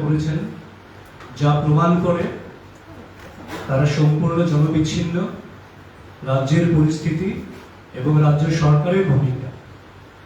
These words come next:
বা ভারতীয় জনতা পার্টির ভূমিকা নিয়ে তাদের কোনো ধারণা নেই। মন গড়া গল্পের গুরু গাছে চড়ানো তাদের অভ্যাস হয়ে গেছে, কারণ জনবিচ্ছিন্ন হয়ে গেছে।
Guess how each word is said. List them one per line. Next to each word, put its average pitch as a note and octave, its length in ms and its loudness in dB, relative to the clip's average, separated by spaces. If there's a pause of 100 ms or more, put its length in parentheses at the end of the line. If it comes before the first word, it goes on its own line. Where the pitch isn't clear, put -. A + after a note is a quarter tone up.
(100)
বা C3 100 -6 (120)
ভারতীয় F3+ 400 2
জনতা F3 320 2
পার্টির F3 360 2
ভূমিকা D#3 380 0
নিয়ে D#3+ 180 0 (640)
তাদের C#3 260 0 (100)
কোনো D#3+ 200 0 (460)
ধারণা D3+ 420 4 (120)
নেই। F3 200 2 (1800)
মন D3+ 200 6 (140)
গড়া F3+ 260 4 (720)
গল্পের D3 400 0 (100)
গুরু E3 180 4 (120)
গাছে D3+ 300 -2
চড়ানো D3+ 380 0
তাদের D3+ 260 2
অভ্যাস C3 340 -2
হয়ে B2 180 -2
গেছে, D3+ 220 0 (440)
কারণ F3+ 180 0 (100)
জনবিচ্ছিন্ন D#3+ 540 2 (120)
হয়ে G#2 200 0
গেছে। - 220 -12